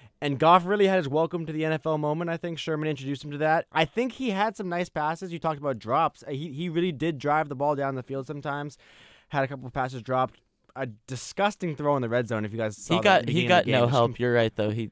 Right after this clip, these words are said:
Speaker 2: you know, his receivers did not help him out.
Speaker 1: I think Goff was kind of set up to fail from the beginning. I think last night I just said his coach gets fired midweek. He goes into Seattle, a Super Bowl contender. I don't know how much you can expect from that team and that guy. But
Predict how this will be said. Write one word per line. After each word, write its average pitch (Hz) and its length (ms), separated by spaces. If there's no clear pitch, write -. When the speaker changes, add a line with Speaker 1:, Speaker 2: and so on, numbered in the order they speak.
Speaker 2:
you 113 160
know, 101 140
his 110 240
receivers 117 400
did 104 160
not 101 180
help 101 220
him 98 100
out. 92 300
Speaker 1:
I 170 120
think 190 300
Goff 151 640
was 135 540
kind 147 220
of 113 120
set 135 160
up 135 80
to 123 100
fail 120 260
from 117 180
the 107 40
beginning. 101 420
I 110 200
think 120 400
last 117 320
night 123 100
I 113 60
just 101 160
said 117 80
his 110 160
coach 120 260
gets 113 160
fired 110 340
midweek. 101 600
He - 100
goes 110 220
into 135 220
Seattle, 113 560
a - 20
Super 120 220
Bowl 104 160
contender. 101 480
I - 20
don't 113 140
know 110 60
how 101 120
much 113 220
you 113 60
can 98 100
expect 101 360
from 104 120
that 98 200
team 107 240
and 92 100
that 87 180
guy. 98 260
But 95 240